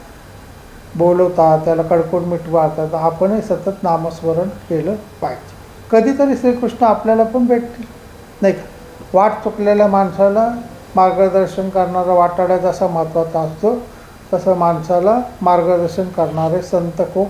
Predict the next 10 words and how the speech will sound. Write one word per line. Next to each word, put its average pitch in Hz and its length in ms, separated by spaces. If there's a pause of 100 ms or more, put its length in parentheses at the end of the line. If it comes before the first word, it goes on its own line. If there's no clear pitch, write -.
महत्त्वाचे 156 800 (540)
असतात. 196 300
तुकाराम 180 500
महाराज 170 320
सांगतात 160 360
ते, 240 340 (440)
"मार्ग 233 420
चुकले 240 580
विदेशी 214 760
एकले, 196 500